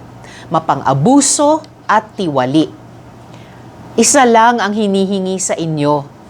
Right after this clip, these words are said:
ang magpakita sa Senado. Tinatawag niyong duwag ang testigong nakatakip ang mukha pero nagpasa naman ng affidavit?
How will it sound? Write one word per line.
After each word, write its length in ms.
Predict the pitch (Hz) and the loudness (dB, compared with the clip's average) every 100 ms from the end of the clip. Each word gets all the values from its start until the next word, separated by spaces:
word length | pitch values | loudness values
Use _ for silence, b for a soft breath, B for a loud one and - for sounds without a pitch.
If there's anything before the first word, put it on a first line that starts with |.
| B B B B | B B B B
ang 240 | 185 233 233 | 0 0 2
magpakita 960 | 226 202 233 220 277 277 269 202 127 | 0 0 -4 0 2 2 2 -2 -2
sa 160 | - 156 | -6 -8
Senado. 720 | - 160 156 143 139 143 120 - - - - B B B - - - | -4 -4 -4 -4 -4 -4 -6 -8 -20 -20 -20 B B B -20 -20 0
Tinatawag 720 | 226 196 196 190 175 185 190 | 2 4 2 2 2 2 0
niyong 240 | 180 160 | -4 -2
duwag 640 | 156 143 147 202 196 196 196 B B B | 0 2 2 2 0 -4 -6 B B B
ang 180 | 202 202 | 0 2
testigong 640 | 185 175 - 180 156 160 156 | 2 -2 -2 -4 -2 -2 -2
nakatakip 640 | 151 160 - - 208 - | -6 -6 -6 -4 -6 -2
ang 120 | 160 | -2
mukha 500 | 156 131 - 196 208 - B B B | -2 -4 -4 -2 -2 -4 B B B
pero 240 | 233 233 226 | 0 2 4
nagpasa 560 | 233 190 - 196 - | 2 0 -2 -2 0
naman 480 | 180 160 156 180 226 | 0 0 0 0 -2
ng 40 | 185 | -4
affidavit? 800 | 147 - 165 139 151 139 165 254 | -6 -4 -2 2 4 4 0 0